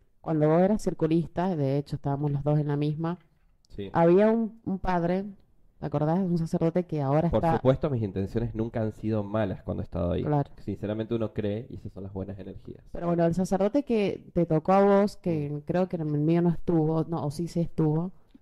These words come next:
Speaker 1: no voy a decir el nombre ni nada, pero creo que en este momento está preso, ¿puede ser?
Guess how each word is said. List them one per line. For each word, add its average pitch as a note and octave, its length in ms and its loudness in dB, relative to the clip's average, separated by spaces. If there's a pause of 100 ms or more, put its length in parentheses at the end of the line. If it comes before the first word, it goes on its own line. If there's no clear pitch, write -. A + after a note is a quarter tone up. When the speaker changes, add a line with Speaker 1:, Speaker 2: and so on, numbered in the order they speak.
(240)
Speaker 1:
no G#3+ 100 -2
voy G#3 100 2
a D#3+ 60 0
decir D3 280 0
el D3 80 2
nombre D3+ 300 0
ni D3 100 0
nada, D3 440 0
pero E3 600 4 (600)
creo B3+ 300 2
que - 100 -2
en F3 80 2
este F#3+ 180 2
momento G#3 360 2 (100)
está E3+ 560 0
preso, A#3+ 400 0
¿puede F#3 280 0
ser? B3 260 -4